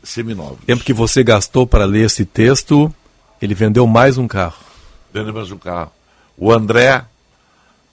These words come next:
Speaker 1: lá da Jardine.
Speaker 2: Spolidoro.
Speaker 1: É. Spolidoro. Saudade, André. Ô, ô, Michele, quando é que nós vamos falar com o André de novo?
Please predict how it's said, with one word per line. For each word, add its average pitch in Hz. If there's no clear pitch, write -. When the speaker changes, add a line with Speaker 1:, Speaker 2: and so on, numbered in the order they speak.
Speaker 1:
lá 107
da 110
Jardine. 85
Speaker 2:
Spolidoro. 92
Speaker 1:
É. -
Spolidoro. 104
Saudade, 233
André. 135
Ô, 147
ô, 135
Michele, 180
quando 180
é 202
que 196
nós 180
vamos 170
falar 160
com 151
o -
André 135
de 117
novo? 107